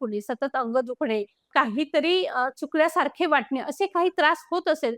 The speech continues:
तर तुम्ही मात्र डॉक्टरांकडे, अ, यासाठी दाखवायला हवे. परंतु अनियमित मासिक पाळीसाठी त्यावेळेस ट्रीटमेंटची गरज तुम्हाला नसते.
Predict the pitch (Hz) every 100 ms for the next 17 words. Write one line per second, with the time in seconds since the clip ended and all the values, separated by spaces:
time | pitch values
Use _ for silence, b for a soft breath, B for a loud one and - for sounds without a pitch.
0 | 330 320 302 311 311 254 311 294 233 -
1 | 277 302 285 330 571 - 254 269 339 -
2 | 240 359 508 - 247 269 269 254 233 196
3 | 202 _ _ _ - 330 370 370 277 -
4 | 311 311 349 403 349 285 330 - 311 277
5 | 285 294 254 220 - 302 294 247 277 -
6 | 302 - 359 349 349 285 247 294 - 294
7 | 240 247 320 277 - 165